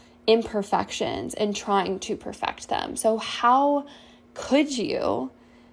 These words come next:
possibly always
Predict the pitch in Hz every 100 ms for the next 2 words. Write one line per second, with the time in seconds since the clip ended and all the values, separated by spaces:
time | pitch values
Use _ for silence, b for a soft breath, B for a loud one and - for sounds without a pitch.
0 | B - - 240 262 277 247 - - -
1 | 87 - - _ - - 254 254 240 202
2 | 190 180 -